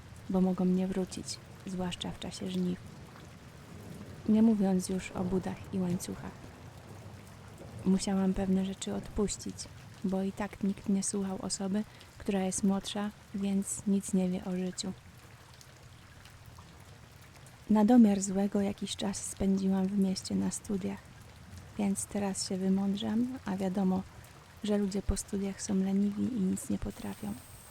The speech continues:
Takie panuje tutaj przekonanie. Kiedy jest mi ciężko, w marzeniach wracam do chatki, którą sama odnowię. Oszczędzam każdy grosz. Marzę o opuszczonym małym domku,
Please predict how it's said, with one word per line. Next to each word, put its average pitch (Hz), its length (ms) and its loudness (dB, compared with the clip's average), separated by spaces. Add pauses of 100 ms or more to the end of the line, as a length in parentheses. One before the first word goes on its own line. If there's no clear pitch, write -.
(480)
Takie 214 260 -4
panuje 196 400 2
tutaj 214 360 -4
przekonanie. 190 600 -2 (1400)
Kiedy 254 220 4
jest 233 220 4
mi 208 120 4
ciężko, 208 500 0
w 196 40 -2
marzeniach 190 420 2
wracam 190 460 -2
do 185 100 -2
chatki, 190 420 -6 (440)
którą 208 380 2
sama 190 360 0
odnowię. 185 480 0 (800)
Oszczędzam 196 600 0
każdy 202 360 -6
grosz. 196 360 -6 (960)
Marzę 190 440 2
o 208 160 -2
opuszczonym 196 720 2
małym 185 320 4
domku, 196 420 2